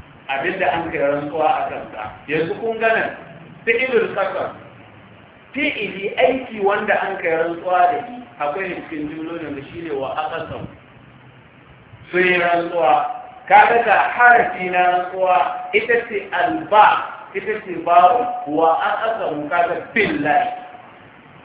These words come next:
Sa'annan kuma za ka samu al-muqsamu bihi.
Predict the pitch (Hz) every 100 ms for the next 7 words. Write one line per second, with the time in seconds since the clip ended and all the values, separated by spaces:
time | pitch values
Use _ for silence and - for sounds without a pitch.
0 | - - - - - - - - - -
1 | - - - - - - - - - -
2 | - - - - - - 302 302 269 214
3 | 208 202 202 196 185 - - - 233 247
4 | - - 233 202 208 196 190 190 233 208
5 | 185 208 202 175 151 151 170